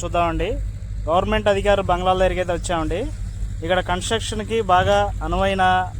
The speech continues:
పరికరాలు, సామాగ్రి, అట్లాగే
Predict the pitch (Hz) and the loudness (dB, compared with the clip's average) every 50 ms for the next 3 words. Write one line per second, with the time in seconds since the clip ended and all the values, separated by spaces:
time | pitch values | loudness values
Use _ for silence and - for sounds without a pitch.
0 | - - - 156 160 170 180 185 180 175 175 170 175 170 175 180 - - - - | -6 -6 -2 -2 -2 0 0 2 4 4 4 4 2 0 -2 -4 -6 -8 -6 -6
1 | - - - - - - - - - - - 160 170 180 180 180 175 175 175 175 | -6 -6 -6 -6 -6 -6 -6 -6 -4 -2 0 0 2 2 2 2 2 0 -2 0
2 | 175 180 180 - - - - - - - - - - - - - - 180 180 185 | -2 -2 -4 -6 -8 -10 -10 -10 -10 -10 -10 -8 -6 -6 -4 -4 0 2 2 2
3 | 180 185 185 | 4 2 2